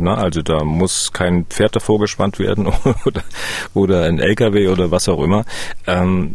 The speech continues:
es gibt aber eine ganze Menge anderer Haubitzen, die beispielsweise auch von den, von den U S A geliefert werden, die halt nicht selbstfahrend sind, die gezogen werden müssen, ähm,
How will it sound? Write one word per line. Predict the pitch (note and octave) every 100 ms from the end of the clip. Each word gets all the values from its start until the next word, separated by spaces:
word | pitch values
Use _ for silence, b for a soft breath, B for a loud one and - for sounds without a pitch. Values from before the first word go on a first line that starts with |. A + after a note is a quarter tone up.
| -
es | - -
gibt | A#2 -
aber | G#2
eine | G2+
ganze | G2 G#2+ A2+
Menge | G#2 G#2 -
anderer | A2+ G2 D#2
Haubitzen, | D2 - E2 - A2+ A2 G#2 F#2
die | F2+ F2
beispielsweise | E2+ D#2 - F#2 D#2+ E2
auch | -
von | F2+
den, | F2 E2+
von | - F2+
den | E2+
U | D#2+ F2
S | -
A | D2 F2
geliefert | F2+ F2 - F2
werden, | E2+ F2
die | E2+ F#2
halt | F#2+ A2
nicht | A2 B2+ C#3 - - -
selbstfahrend | F2+ D#2 E2 F2 - - E2 E2 E2 D#2 D2+ - -
sind, | F2 D#3+ -
die | -
gezogen | - - A2 A2+ F#2 -
werden | D2+ D#2 D2+ C#2+ D#2+ - -
müssen, | E2+ F2 D#2+ C2+ B B B B -
ähm, | F2 E2+ E2 E2 E2+